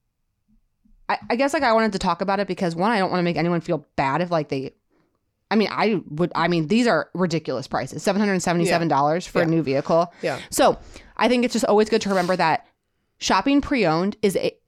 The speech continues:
Speaker 1: for, for
Speaker 2: Mm-hmm.
Speaker 1: growing families is a great option, and you
Speaker 2: Mm-hmm.
Speaker 1: do, and do not be scared of a higher mileage car. I feel like I've talked about this a lot, and, like, I do have to, like, kind of, you know, I don't wanna, like, say buy, buy an older car and then you have a car with problems, because I could also say buy a new car and you could get a lemon. So whatever,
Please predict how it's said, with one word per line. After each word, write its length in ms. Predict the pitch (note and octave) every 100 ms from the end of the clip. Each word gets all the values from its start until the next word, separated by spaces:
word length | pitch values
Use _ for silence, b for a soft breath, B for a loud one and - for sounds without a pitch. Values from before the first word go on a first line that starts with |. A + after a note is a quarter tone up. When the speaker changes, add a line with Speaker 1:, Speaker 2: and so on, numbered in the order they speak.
| -
Speaker 1:
for, 260 | - A3 F3
for 200 | - G#3
Speaker 2:
Mm-hmm. 80 | G3
Speaker 1:
growing 260 | E3+ F#3+ G3
families 380 | E3 F3+ G3 -
is 120 | F#3+
a 100 | F3
great 440 | D#3 E3 E3 F3+
option, 500 | - D#3+ - A3 A3+ -
and 160 | G3+
you 140 | G3+ A#3+
Speaker 2:
Mm-hmm. 180 | A#3+ G#3+
Speaker 1:
do, 60 | -
and 180 | G3+ F3
do 120 | G#3
not 180 | A#3+ B3
be 80 | A#3+
scared 240 | - G3
of 80 | F3+
a 60 |
higher 240 | E3 E3 D#3+
mileage 340 | D3 C#3+ C#3+
car. 180 | - A#2
I 60 | E3+
feel 100 | A#3+
like 80 |
I've 80 | C#4
talked 160 | - F3
about 80 | G3+
this 120 | F#3+
a 60 | D#3+
lot, 340 | C#3 C#3+ G3+ B B B B
and, 120 | G#3 A3
like, 100 | G3+
I 60 |
do 120 | G3
have 120 | A#3 A3+
to, 80 |
like, 140 | G3 D#3
kind 220 | E3 E3
of, 60 | E3+ _ _ _ _
you 140 | - G#3+
know, 100 | E3 - E3+ B B
I 60 |
don't 100 | A3 A3
wanna, 160 | G#3+
like, 340 | G3 D#3 - - _ _ _ b b b b
say 240 | - B3+ G#3+
buy, 300 | F3+ F3+ F#3
buy 180 | F#3+ F#3+
an 60 |
older 200 | F#3 E3+
car 160 | E3+ F3+
and 80 | F3
then 80 | F3
you 60 |
have 80 | E3+
a 40 | D#3+
car 140 | E3
with 140 | C#3+
problems, 260 | - F3 F#3+
because 160 | B3+ B3+
I 100 | A#3
could 120 | A3+
also 200 | G#3+ F#3
say 160 | - F3+
buy 160 | E3
a 40 | D3+
new 140 | E3
car 140 | D#3 C#3+
and 100 | D3
you 60 |
could 80 | C3+
get 100 | C3+
a 40 |
lemon. 300 | C3+ B2 F#2
So 200 | D3+ D#3+
whatever, 440 | C3+ D#3 A#2 A#2